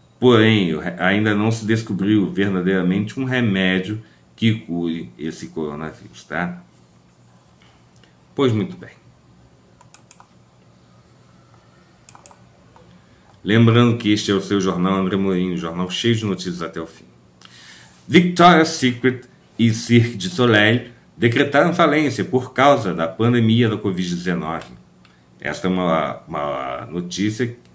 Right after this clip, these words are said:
uma outra notícia que será desmentida no, no Notizap. Victoria's Secret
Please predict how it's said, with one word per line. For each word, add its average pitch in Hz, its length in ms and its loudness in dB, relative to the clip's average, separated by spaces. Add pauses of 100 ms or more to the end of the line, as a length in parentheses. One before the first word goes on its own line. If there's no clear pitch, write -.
(160)
uma 76 140 -8
outra 95 240 0
notícia 95 380 -4
que - 80 -18
será 85 220 -4
desmentida 87 680 -6 (300)
no, 90 300 -8
no 82 420 -6
Notizap. - 600 -10 (1600)
Victoria's 190 540 6
Secret 147 460 0